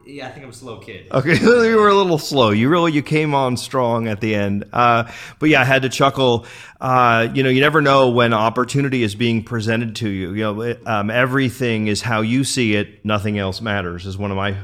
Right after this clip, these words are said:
Speaker 2: my favorite quotes. And, and it's just so interesting. I mean, whether it's, you know, acres of diamonds or whatever story you,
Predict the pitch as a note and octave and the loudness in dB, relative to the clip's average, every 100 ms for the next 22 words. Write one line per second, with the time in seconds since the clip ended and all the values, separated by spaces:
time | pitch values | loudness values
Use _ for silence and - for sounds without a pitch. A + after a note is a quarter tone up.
0 | - G#2 G#2 A#2+ A2+ G#2 - - E3 B2 | -8 -4 -4 -2 -2 -2 -6 -2 0 0
1 | A2+ A#2 G#2 - - - _ - B2+ A#2+ | -2 -4 -4 -6 -18 -20 _ -4 0 0
2 | A2+ A2+ A2 C3 B2 - F3 - F#3+ F#3+ | 0 -2 -2 -4 -4 -6 -4 0 2 2
3 | G3 F#3 D3 - B2+ A#2+ A#2 A#2+ B2 B2+ | 0 -2 -6 -2 -2 0 -2 -2 -2 -2
4 | C3+ C3 A#2+ A2+ - C3+ C3 A2 - C#3+ | 0 0 -2 -4 -8 -6 -4 -4 -2 -4
5 | D3 C#3 A#2 G2+ G2 B2+ C3+ C3+ C3 B2+ | -2 -2 -2 -2 0 2 2 2 0 0
6 | B2 A2 G#2 F#2+ A#2 C#3+ C3+ A#2 - - | 0 0 -2 0 -2 0 -2 -4 -6 -2
7 | B2+ A#2+ A#2+ A#2 A#2 A2 | 0 0 0 0 0 0